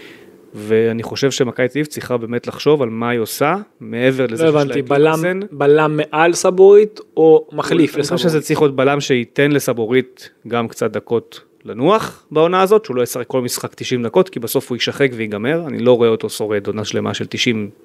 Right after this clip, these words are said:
Speaker 1: כל... כל כמה ימים.
Speaker 2: זה בטוח שצריך להביא, את הבלם שיעשה את הרוטציה, אבל הוא לא היה,
Speaker 1: אה,
Speaker 2: הוא לא היה רע היום,
Speaker 1: הוא
Speaker 2: היו
Speaker 1: גם
Speaker 2: דברים
Speaker 1: לא היה
Speaker 2: שצריך
Speaker 1: טוב.
Speaker 2: לשפר, הוא לא היה
Speaker 1: אה,
Speaker 2: מצוין.
Speaker 1: הוא לא היה מצ-,
Speaker 2: נכון.
Speaker 1: אוקיי, הוא לא היה מספיק טוב, אני חושב שבכלל הדיברנו על זה, השילוב בינו לבין ניר ביטון הוא פחות
Speaker 2: זה ברור, זה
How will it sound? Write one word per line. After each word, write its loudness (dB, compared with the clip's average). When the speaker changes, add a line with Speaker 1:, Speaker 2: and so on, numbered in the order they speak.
Speaker 1:
כל... 0
כל -2
כמה -6
ימים. 0
Speaker 2:
זה -2
בטוח 2
שצריך 2
להביא, 4
את -6
הבלם 0
שיעשה -2
את -4
הרוטציה, -2
אבל -2
הוא 4
לא 6
היה, 6
Speaker 1:
אה, 0
Speaker 2:
הוא 0
לא 6
היה 6
רע 4
היום, 4
Speaker 1:
הוא 2
Speaker 2:
היו 4
Speaker 1:
גם 0
Speaker 2:
דברים 6
Speaker 1:
לא 6
היה 6
Speaker 2:
שצריך -4
Speaker 1:
טוב. 0
Speaker 2:
לשפר, 0
הוא 4
לא 6
היה 4
Speaker 1:
אה, 2
Speaker 2:
מצוין. 4
Speaker 1:
הוא 4
לא 6
היה 4
מצ-, -2
Speaker 2:
נכון. -6
Speaker 1:
אוקיי, -2
הוא 2
לא 4
היה 4
מספיק -4
טוב, 2
אני 4
חושב 0
שבכלל 2
הדיברנו 2
על -2
זה, 2
השילוב 2
בינו 4
לבין 0
ניר -2
ביטון -4
הוא -6
פחות 0
Speaker 2:
זה 4
ברור, 6
זה 6